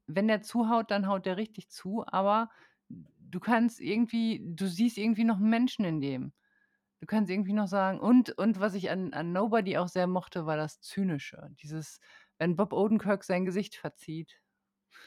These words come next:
und, und sagt so, "Na, jetzt geht's zur Sache." <laughs> Das mag ich total. Und Jason Statham ist einfach nur, der hat eine Maske.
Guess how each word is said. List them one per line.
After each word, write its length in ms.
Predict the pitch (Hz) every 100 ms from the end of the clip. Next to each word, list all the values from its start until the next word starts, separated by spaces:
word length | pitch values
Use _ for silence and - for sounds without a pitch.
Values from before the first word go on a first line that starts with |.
| - - _ _ _
und, 320 | 170 175 147
und 220 | - 165 160
sagt 280 | 175 160
so, 60 | 170
"Na, 380 | 170 160 151 143
jetzt 200 | 139 -
geht's 220 | 151 -
zur 120 | 160
Sache." 300 | 160 - 180
<laughs> 360 | 208 - - - - - _ - - -
Das 240 | 170 247
mag 200 | 240 233
ich 120 | 220 -
total. 480 | 208 220 208 147
Und 260 | 156 170 - 156
Jason 240 | 180 190
Statham 400 | 202 196 185 226
ist 140 | 196 -
einfach 220 | 185 202
nur, 320 | 196 208 196 - _ _ _ _ _
der 220 | 139 - 185
hat 60 |
eine 100 | 185
Maske. 580 | 208 202 - 135 131